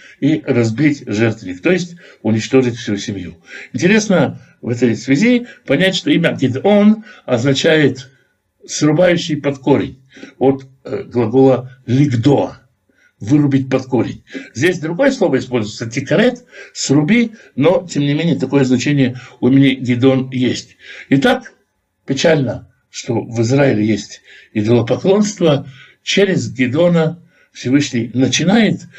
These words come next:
действовать в Израиле и начинает именно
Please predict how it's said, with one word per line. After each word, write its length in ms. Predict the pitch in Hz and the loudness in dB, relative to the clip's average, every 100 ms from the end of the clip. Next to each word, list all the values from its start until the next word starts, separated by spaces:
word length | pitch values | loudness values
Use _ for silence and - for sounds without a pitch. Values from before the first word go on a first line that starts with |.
| - - | -20 -6
действовать 460 | 139 143 - 113 110 | -2 -2 -2 -6 -2
в 60 | |
Израиле 500 | 127 170 254 240 - - - - | 0 2 4 4 0 -4 -16 -8
и 240 | 185 208 | 0 0
начинает 680 | 196 165 - 139 175 180 170 | 2 0 0 0 0 0 -2
именно 500 | 151 160 156 147 131 | -4 -4 0 0 -2